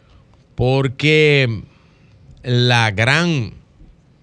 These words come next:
periodista de la República Dominicana, Alicia Ortega, hizo un reportaje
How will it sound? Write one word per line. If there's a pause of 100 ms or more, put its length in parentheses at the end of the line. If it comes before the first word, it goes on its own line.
(240)
periodista
de
la
República
Dominicana,
Alicia
Ortega, (1600)
hizo
un
reportaje